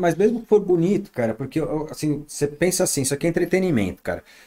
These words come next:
É, pensa nos artistas que você gosta, né? A gente tem, porque s-, s-, criou-se um outro tipo de artista hoje. Tem um artista de internet.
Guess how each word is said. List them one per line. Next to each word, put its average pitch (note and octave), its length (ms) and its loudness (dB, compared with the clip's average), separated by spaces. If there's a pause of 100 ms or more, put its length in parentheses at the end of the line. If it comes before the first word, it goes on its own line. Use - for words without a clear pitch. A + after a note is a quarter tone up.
(220)
É, A2+ 360 2
pensa D3+ 380 0
nos F3 140 0
artistas - 480 -2
que - 120 -12
você C3+ 120 -4
gosta, F#2 460 -4
né? F#2 80 -8 (220)
A G2 80 -4
gente C#3+ 260 -2
tem, D3 300 -2
porque C3+ 420 0
s-, - 300 -6 (280)
s-, - 220 -4
criou-se E3+ 560 6
um D#3 100 2
outro C#3+ 200 -2
tipo - 260 -10
de G2 80 -2
artista F2+ 400 -6
hoje. D#2+ 80 -10
Tem D3 140 -2
um G#3+ 60 0
artista A2 360 -4
de F#2 80 -10
internet. F2 560 -12